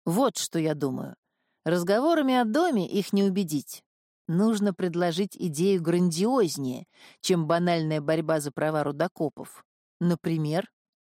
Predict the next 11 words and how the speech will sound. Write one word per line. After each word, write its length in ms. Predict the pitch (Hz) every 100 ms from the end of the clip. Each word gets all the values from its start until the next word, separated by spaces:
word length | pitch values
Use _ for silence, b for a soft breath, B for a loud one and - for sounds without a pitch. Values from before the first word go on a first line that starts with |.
| _
освободить 760 | - 233 - 285 277 277 349 -
соседний 480 | 247 - 269 220
осколок 500 | 233 - 262 254 226
от 140 | 233 -
монстров, 580 | 269 196 135 - - -
например. 500 | 147 151 151 131 - _ _ _ _ _
Тогда 420 | 160 156 160 269 320
пограничная 640 | 165 151 170 190 196 190 185
стена 340 | - 190 220
потеряет 500 | - 185 202 214 233
смысл. 580 | - 302 254 165 - 131